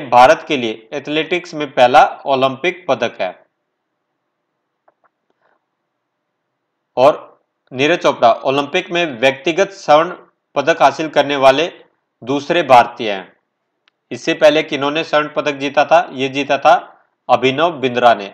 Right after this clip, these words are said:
अभिनव बिंद्रा ने किस खेल में? शूटिंग में, निशानेबाजी में। ये बात हो रही है व्यक्तिगत सफलता की, क्योंकि जो है टीम इवेंट में तो भारत जो है हॉकी में कई गोल्ड मेडल जीत चुका है।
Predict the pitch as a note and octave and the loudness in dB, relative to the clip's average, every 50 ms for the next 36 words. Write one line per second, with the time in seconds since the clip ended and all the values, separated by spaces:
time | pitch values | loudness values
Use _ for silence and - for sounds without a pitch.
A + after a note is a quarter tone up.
0 | - - B2 G#2 A#2 B2+ C#3+ D#3 D3+ B2+ C3 C#3 C3+ C#3 D3 D3+ F3 - - - | -12 -12 -10 -6 -6 -6 -6 -6 -8 -8 -10 -6 0 2 2 2 2 0 -6 -20
1 | _ _ - C#3 C3+ B2+ - D3+ D3+ - - D3 C#3 C3 C#3 D3+ F#3 C#4 - _ | _ _ -14 -14 -12 -10 -12 -14 -12 -8 -6 -6 -6 -6 -6 -8 -8 -8 -10 _
2 | _ _ _ _ _ _ _ _ - - - D#3 C#3+ C3+ D#3 C#3 B2 A2 G2+ F2+ | _ _ _ _ _ _ _ _ -16 -10 -8 -6 -4 -4 -4 -6 -6 -8 -10 -12
3 | F2+ _ _ _ _ _ _ _ _ _ _ _ _ _ _ _ - C3 B2+ B2+ | -14 _ _ _ _ _ _ _ _ _ _ _ _ _ _ _ -14 -12 -6 -2
4 | - C#3 C#3 C#3 C3 A#2+ A#2 A2 F#2+ G2+ G#2 F#2+ F#2+ F2+ F2 _ _ _ _ _ | 0 0 0 0 0 0 0 0 0 -4 -14 -18 -18 -20 -20 _ _ _ _ _
5 | _ _ _ _ _ _ _ _ _ _ _ _ _ _ _ _ _ _ _ _ | _ _ _ _ _ _ _ _ _ _ _ _ _ _ _ _ _ _ _ _
6 | _ _ _ _ _ _ _ _ _ _ _ _ _ - B2+ A2+ B2 B2+ B2+ B2+ | _ _ _ _ _ _ _ _ _ _ _ _ _ -14 -4 2 2 2 2 2
7 | C3 B2+ C#3 E3+ F3+ C#3+ C3+ B2 - - C3 A2 A2 B2 A#2+ - - B2 - - | -2 -4 -4 -4 -4 -4 -6 -6 -6 -8 -10 -8 -8 -8 -8 -10 -16 -18 -16 -16
8 | G#2+ F2 - G2+ F#2+ F2+ F#2+ F2+ F2+ _ _ _ _ _ _ _ _ - A#2+ A2 | -10 -6 -6 -6 -6 -8 -12 -20 _ _ _ _ _ _ _ _ _ -16 -14 -10
9 | - C3+ C#3+ D3+ D3+ - - D3+ A2+ A#2 B2 C3 C3 - - C#3 C#3+ D3 D3 D3 | -8 -8 -8 -8 -8 -14 -16 -10 -6 -4 -4 -4 -2 -2 -4 -4 -2 -2 -4 -2
10 | D3 D3 D3 C#3 C3 C3 C#3+ C3+ - D3 D3 D3+ D3+ - _ _ _ _ _ _ | -2 -2 -4 -4 -6 -8 -8 -6 -4 -2 -2 -2 -4 -8 _ _ _ _ _ _
11 | _ _ _ _ _ _ _ _ _ _ _ _ _ _ _ _ _ _ _ - | _ _ _ _ _ _ _ _ _ _ _ _ _ _ _ _ _ _ _ -10
12 | A#2+ G#2+ A2 B2 B2 C#3+ C#3+ C3+ C3+ C3+ C#3+ D#3+ E3 C#3 B2+ A#2 A2 - D#3 D3+ | -4 2 4 4 4 4 2 0 0 2 2 2 2 0 -2 -6 -6 -4 -6 -4
13 | C#3 C#3+ D#3 F3+ F3 - - - C#3+ C#3 D3+ F3+ G3 E3+ C#3+ A#2 A#2 A#2+ C3+ C#3 | -2 -2 -4 -4 -6 -8 -6 -2 0 0 0 0 -2 -4 -6 -4 -2 0 0 0
14 | C3+ B2+ C3 B2 A#2+ D3 F#3 A3+ - - D#3 C#3 A2 G#2+ B2 A#2 - - A2 - | 0 -2 -2 -2 -2 -2 -4 -4 -8 -14 -20 -14 -8 -6 -6 -6 -8 -10 -12 -10
15 | - G#2 F#2 F2+ - | -8 -8 -8 -10 -12